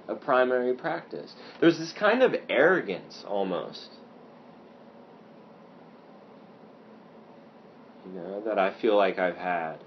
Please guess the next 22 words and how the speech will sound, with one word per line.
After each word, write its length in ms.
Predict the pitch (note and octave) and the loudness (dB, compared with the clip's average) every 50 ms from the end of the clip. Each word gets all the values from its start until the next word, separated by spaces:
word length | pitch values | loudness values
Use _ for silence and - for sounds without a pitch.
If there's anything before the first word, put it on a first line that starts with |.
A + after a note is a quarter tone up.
| - - - - | -20 -20 -14 -10
a 20 | |
little 260 | F#2 F#2 F2 F2+ F2 | -8 -6 -6 -6 -8
bit. 260 | E2 D#2+ E2+ D#2+ D#2 - - - - - - - - - - - - - - - - - - - - - - - - - - - - - - - - - - - - - - - - - - - - - - - - - - - - - G2+ | -8 -8 -10 -12 -12 -16 -20 -20 -20 -20 -20 -20 -20 -20 -20 -20 -20 -20 -20 -20 -20 -20 -20 -20 -20 -20 -20 -20 -20 -20 -20 -20 -20 -20 -20 -20 -20 -20 -20 -20 -20 -20 -20 -20 -20 -20 -20 -20 -20 -20 -20 -20 -20 -20 -20 -20 -20 -18 -14
And 80 | G2 G2 | -10 -8
we 140 | G2+ G2 | -8 -6
have 340 | G2 G#2 G#2+ A2 A2+ A#2 A2 | 0 4 4 6 6 6 4
a, 1040 | A2 G#2 G2+ G2+ G2+ G2 G2 G2 G2 F#2+ - - F#2+ G2+ G2 G2 F#2+ F#2+ F#2 G2 F#2+ F#2 - - - - - - - - - - - - - - - - - - | 2 2 2 2 2 2 0 0 -2 -4 -6 -10 -10 -10 -8 -8 -8 -8 -8 -8 -10 -12 -16 -18 -20 -20 -20 -20 -20 -20 -20 -20 -20 -20 -20 -20 -20 -20 -10 -4
a 20 | |
really 380 | G#2 A2+ B2+ D3 C#3+ B2+ A2+ G#2 G#2 G2+ F#2+ E2 - E2 F#2 E2 E2+ G2 G2+ G2 A2 | 0 2 2 4 4 4 2 2 -2 -4 -8 -12 -14 -16 -18 -18 -18 -16 -14 -10 -2
youth 300 | A#2 B2 C3+ C#3+ C#3 C3+ - - - - - - - | 0 2 2 2 2 0 -8 -18 -20 -20 -20 -16 -14
r-, 240 | G#2+ F#2+ G#2+ G#2 F#2+ - - - | -12 -10 -10 -12 -12 -14 -14 -6
respected 1160 | G#2 A2 A2 - - - - - B2 B2 B2 B2 - - B2+ A#2+ A#2 A2+ A2+ A2 A2 G#2+ G2+ | -2 -2 -2 -2 -4 -8 -2 4 4 4 4 4 -2 0 2 4 4 4 4 4 2 0 0
and 220 | G#2 G2+ G2+ G2+ | 0 -2 0 0
a 80 | G2 G2 | 0 0
youth-centric 1120 | G2 G2 G2 G#2+ A#2 A#2+ A2+ A2+ - - - - A2+ A2 A2 G#2+ - - G#2+ G2+ F2+ - - - - - - - - - - - | -2 -2 -2 -2 -2 -2 -2 -2 -8 -12 -6 -2 -2 -2 -2 -4 -4 -2 0 0 0 -2 -6 -16 -20 -20 -20 -20 -20 -20 -16 -6
culture. 440 | - B2 B2 B2+ - - - - - - - - - - - - - - - - - - - - - - - - - - - - - - - - - - - - - - - - - - - - - - - - - - - | -2 -2 -2 -2 -4 -8 -16 -16 -16 -18 -20 -20 -20 -20 -20 -20 -20 -20 -20 -20 -20 -20 -20 -20 -20 -20 -20 -20 -20 -20 -20 -20 -20 -20 -20 -20 -20 -20 -20 -20 -20 -20 -20 -20 -20 -20 -20 -20 -20 -20 -20 -20 -18 -6 2
One 160 | A2+ B2+ D3+ | 2 4 4
of 60 | D#3 | 6
my 200 | D#3 C#3+ B2 A2 | 6 6 6 6
intentions 920 | G#2 G2 F#2+ F#2+ - B2 B2 C3+ B2+ - A#2+ G#2+ G#2 G#2 G2+ G#2 - - - | 4 0 -2 -6 -4 -4 -4 -4 -2 -4 -2 -2 -2 -4 -6 -8 -12 -14 -12
in 180 | G2+ A2 G#2+ G#2 | -10 -10 -8 -4
my 460 | G2 G2 F#2+ F#2+ F#2+ F#2+ F#2+ F#2+ G2 | -2 -2 0 0 -2 -4 -4 -6 -8